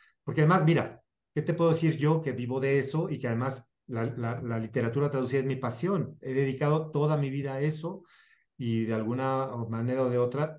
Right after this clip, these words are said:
lo siento como algo que ya está en mi A D N, es algo que es,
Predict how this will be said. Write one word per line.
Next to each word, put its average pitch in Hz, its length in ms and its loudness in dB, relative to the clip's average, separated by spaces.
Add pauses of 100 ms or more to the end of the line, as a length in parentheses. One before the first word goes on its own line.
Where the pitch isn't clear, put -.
(160)
lo 131 380 -6
siento 143 440 -2
como 113 400 -4
algo 139 540 -2 (200)
que 113 140 -2
ya 123 300 2
está 131 360 -2
en 135 80 -4
mi 127 80 -4
A 127 80 -2
D 131 220 0
N, 165 180 0
es 117 120 -4
algo 127 440 -4
que 117 100 -8
es, 107 180 -8